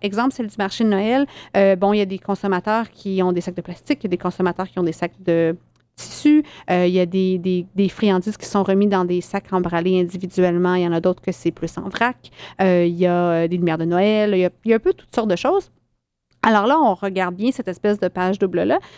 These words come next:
et on peut, on peut, on peut nommer les choses avec l'enfant.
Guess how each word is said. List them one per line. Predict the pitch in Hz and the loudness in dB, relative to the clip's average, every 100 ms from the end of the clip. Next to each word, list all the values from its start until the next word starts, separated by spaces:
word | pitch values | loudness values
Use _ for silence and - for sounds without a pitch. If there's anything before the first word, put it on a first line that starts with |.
| - - | -8 0
et | 185 | 0
on | 175 | 2
peut, | - 208 | 2 4
on | 185 | 2
peut, | 185 190 185 185 | 2 0 0 -2
on | 180 | 0
peut | 196 | 4
nommer | 202 208 | 4 4
les | 208 185 | 2 -2
choses | 202 202 | -2 -2
avec | 180 131 | -2 -4
l'enfant. | 156 151 - 277 269 | -8 -10 -2 2 2